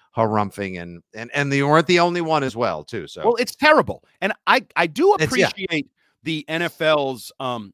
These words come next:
Speaker 2: audacity, I guess, to say and brag and be proud of the fact,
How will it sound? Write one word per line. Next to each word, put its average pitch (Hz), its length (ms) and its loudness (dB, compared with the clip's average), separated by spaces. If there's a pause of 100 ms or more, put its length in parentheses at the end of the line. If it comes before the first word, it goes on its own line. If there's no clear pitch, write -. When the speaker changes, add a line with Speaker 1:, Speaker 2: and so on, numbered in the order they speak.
(100)
Speaker 2:
audacity, 123 680 -4
I 170 100 -2
guess, 180 400 -6 (420)
to 165 120 -4
say 117 640 -2 (320)
and 143 260 -6
brag 131 600 -2
and 131 160 -6
be 135 100 -2
proud 180 440 -2
of 110 140 -6
the 117 100 -8
fact, 98 460 -10